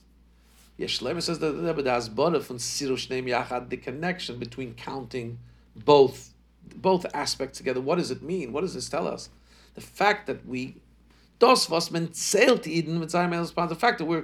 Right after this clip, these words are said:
counting the Jews here based on their individualistic qualities, is das nicht nur bichdei alei zu bringen, the mile of Yad Eden,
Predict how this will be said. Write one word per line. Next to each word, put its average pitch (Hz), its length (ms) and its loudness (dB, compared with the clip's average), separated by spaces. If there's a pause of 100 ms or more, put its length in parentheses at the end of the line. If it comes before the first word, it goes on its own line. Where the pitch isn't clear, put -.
counting 175 420 -4
the 120 80 -6
Jews 120 220 -4
here 127 100 0
based 123 320 -2
on 131 120 -4
their 131 140 -2
individualistic 123 1400 -2 (300)
qualities, 120 840 -2 (520)
is 147 180 -4
das 131 280 0
nicht - 320 -2
nur 208 220 2
bichdei 175 280 0
alei 156 300 6
zu 180 160 -2
bringen, 151 240 0
the 139 80 0
mile 139 260 2
of 135 100 -4
Yad 135 260 0
Eden, 127 680 -4